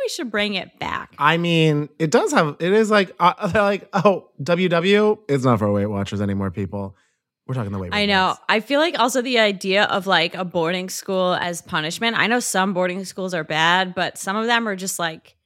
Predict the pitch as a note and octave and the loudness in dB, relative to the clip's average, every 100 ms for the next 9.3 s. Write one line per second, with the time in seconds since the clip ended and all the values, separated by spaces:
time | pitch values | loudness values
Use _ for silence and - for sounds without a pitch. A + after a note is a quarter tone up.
0 | _ _ _ _ _ _ _ - - G3+ | _ _ _ _ _ _ _ -14 -4 -2
1 | G3+ A3 A3 A#3 A3+ A3+ A3+ - _ _ | 0 0 -2 0 0 0 -4 -16 _ _
2 | _ - C3+ C#3+ C#3+ F#3+ F3 G3 - A3 | _ -4 0 2 2 2 2 0 -2 -2
3 | G3+ F#3+ F3+ F3 D3+ D#3 F#3 A3+ C4 C#4+ | -2 -2 -2 -4 -6 -6 -6 0 4 4
4 | C4 - - E3+ F3+ E3+ F#3 F3 E3+ - | 0 -10 0 2 4 2 0 2 0 0
5 | - E4+ E3 F3 D#3 G3+ F#3+ D3 A#2+ C#3+ | -6 -4 -2 -4 0 2 4 4 2 2
6 | D3 D3+ C3 _ - C#3+ C#3+ C#3 C#3 B2 | 4 2 -2 _ -2 0 2 2 0 2
7 | D3+ G2+ A2 A2+ B2+ A2 A#2 A#2 G#2 _ | 2 2 -4 -6 -4 -2 0 -2 -6 _
8 | - G#3+ E3 A#2 A2 B2+ C#3 A2+ B2 C#3+ | 0 2 2 -2 -8 -2 -2 -2 0 4
9 | G#4 - - | 4 4 -2